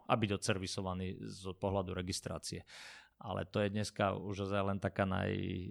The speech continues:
akože najpovinnejšia jazda. A to všetko okolo toho, to, čo som aj spomínal, je, je proste neskutočným spôsobom náročné. Čiže to, že to robíme, to, že to robíme, dajme tomu,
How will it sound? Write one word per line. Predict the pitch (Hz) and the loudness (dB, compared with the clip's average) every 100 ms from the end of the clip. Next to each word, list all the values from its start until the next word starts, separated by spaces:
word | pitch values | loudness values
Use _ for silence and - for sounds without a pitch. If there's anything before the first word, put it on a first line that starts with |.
| - 95 | -6 -2
akože | 95 95 | 0 2
najpovinnejšia | 95 110 104 104 104 - 87 87 | 4 6 6 6 4 2 2 2
jazda. | 95 101 120 120 - - _ _ - | 2 4 4 4 -6 -20 _ _ -10
A | - | -2
to | |
všetko | 110 123 110 - 107 | 4 6 6 6 4
okolo | - 113 104 | 6 6 6
toho, | 101 95 107 107 | 6 4 4 2
to, | 101 | -4
čo | 98 | -6
som | - 107 | -2 0
aj | 98 | 0
spomínal, | - 98 104 101 98 95 | 0 0 2 2 2 2
je, | 92 95 92 | 2 2 0
je | 95 95 | 0 -2
proste | 92 98 - 101 92 95 98 101 101 101 98 - - | -2 -4 -2 0 0 0 -2 -2 -4 -4 -6 -6 -2
neskutočným | 101 98 104 101 101 | -2 0 0 0 -2
spôsobom | 98 87 101 | -2 -2 0
náročné. | 92 98 95 92 90 | 2 2 0 -2 -4
Čiže | 107 98 98 - - - _ - | 0 2 0 0 -14 -16 _ 2
to, | 123 | 4
že | 139 | 6
to | 117 | 6
robíme, | 107 110 117 113 104 - - - _ _ - - | 8 8 8 8 6 2 -14 -20 _ _ -12 -2
to, | 104 | 2
že | 117 | 4
to | 110 | 4
robíme, | 104 101 107 104 95 92 92 | 4 4 4 4 4 2 -2
dajme | 98 98 95 98 | -6 -4 -2 -2
tomu, | 101 95 87 87 | -2 -2 -4 -8